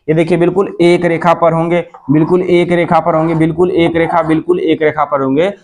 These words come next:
ऊर्ध्वाधर चाहे आप क्षैतिज लेकर आएं, तो बिल्कुल एक ही रेखा पर सभी गोले होंगे, ये बातें कही जा रही है, ठीक। तो ये इसके अंतर्गत आते हैं। देखिए, क्या होगा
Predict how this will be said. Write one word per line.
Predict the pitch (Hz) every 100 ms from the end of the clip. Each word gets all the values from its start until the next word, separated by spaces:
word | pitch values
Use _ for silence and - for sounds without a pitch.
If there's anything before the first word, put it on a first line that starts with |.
| _
ऊर्ध्वाधर | 147 147 156 170 202
चाहे | 202 156
आप | 160
क्षैतिज | - 156 156 208
लेकर | 180 175 156
आएं, | 156 160
तो |
बिल्कुल | 165 170 185
एक | 190 180 175
ही | 185
रेखा | 185 185
पर | 185
सभी | 185 - 220 254
गोले | 190 185 160
होंगे, | 160 170
ये | 147 165
बातें | 165 120 110 107
कही | 107
जा | 95 95
रही | 92
है, | 92
ठीक। | - 196 196
तो | -
ये | 147 175
इसके | 160 156 165
अंतर्गत | 143 139 139 170 -
आते | 117 110 156 208 - _ _
हैं। | - - 87 - _ _ _ _ _ _ -
देखिए, | 127 139 180
क्या | 151
होगा | 131 131